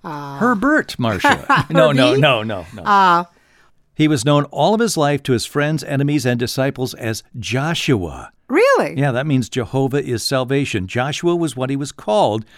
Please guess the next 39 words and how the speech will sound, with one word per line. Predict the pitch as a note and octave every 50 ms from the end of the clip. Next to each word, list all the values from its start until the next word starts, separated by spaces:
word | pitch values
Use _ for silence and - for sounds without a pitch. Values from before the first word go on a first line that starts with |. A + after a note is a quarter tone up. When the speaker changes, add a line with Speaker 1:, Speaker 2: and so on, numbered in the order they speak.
| - - _ _
Speaker 2:
The | - B2+
name | C3 C#3 C#3+ C3
Jesus | G#2+ F#2+ A#2+ F3+ B3 C#4 G3 A2+ B2 A2+ - -
is | - D3 A#2+ G2+ A#2+
the | B2 A2
Greek | F#2 F#2+ G#2+ C#3+ B3+ C#4 C4+ - -
word | A2 - D#2 C#2+ - - - _ _
for | - G#2+ F#2
Joshua. | E2+ G#2+ G#2 F#2 E2+ - - - E2 D2 - - - _ _ _ _ _ _ -
But | A2+ A2+
it | B2+
was | C3 A2+
Speaker 1:
How | - -
Speaker 2:
not | D4+
Speaker 1:
did | A4+ A4+
Speaker 2:
u-, | G#4+ G4+
Speaker 1:
I | F#4
not | F#4 F#4+ F#4 F#4 E4
know | E4+ F4+ G4+ G#4 -
that? | - - -
Speaker 2:
it | D#3
was | C#3+ C#3+
not | D#3+ F#3 G3+ G3
used | G#3+ A#3 A3 G#3+
by | A#3+ A3+ G#3+
the | G#3+ E3+
Hebrews. | F#3 A#3 C4+ C4+ C#4+ E3+ F#2 C2+ - - - - _ _ _ _ -
And | E3 E3 E3 -
Christ | - - G3+ A3+ C4+ C#4 G#3 - -
is | - F#3+ E3+ - -
also | - - F3+ A3+ A3 - - B3 F#3 G#3
a | F#3+ D#3+ C#3+
Greek | A#2+ - C3 C3 C#3+ C#3 C#3 -
word, | - A#2 A#2 G2+ F#2+ G#2 C3 C3+ -
which | C#3 B2+ - -
means | C3 C3 B2+ B2+ A#2 -
the | - A#2+ A2
anointed | G#2+ A2+ C3 F#3+ A#3 G#3+ F#3 B2+ G#2+
one, | G2+ F#2+ F2+ F#2 A2+